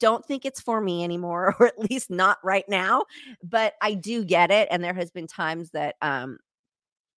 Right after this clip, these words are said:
it does help, and so I'm really happy to see patients being able to use it and people who, i-, it's definitely better than prescriptions and narcotics. I mean, it's God-given, like,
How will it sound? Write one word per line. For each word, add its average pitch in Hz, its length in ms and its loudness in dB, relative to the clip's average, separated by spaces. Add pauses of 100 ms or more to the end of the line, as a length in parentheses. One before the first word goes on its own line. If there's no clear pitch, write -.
(120)
it - 180 -8
does 151 240 0
help, 170 360 0
and 170 180 -8
so 147 400 -4 (320)
I'm 180 160 -2
really 226 240 0
happy 185 340 4
to 165 80 -10
see 160 400 -6 (360)
patients 165 540 -4
being 170 320 -4
able 160 200 -4
to - 120 -14
use 151 220 -8
it 156 140 -4
and 147 100 -14
people 156 360 -4
who, 147 440 -4 (400)
i-, 202 120 2
it's 214 260 4
definitely 226 600 6
better 202 260 6
than 190 120 -2
prescriptions 226 800 -8
and 156 120 -6
narcotics. 220 680 -2
I - 60 -10
mean, 165 200 -10
it's - 160 -14
God-given, 180 880 4
like, 156 460 -2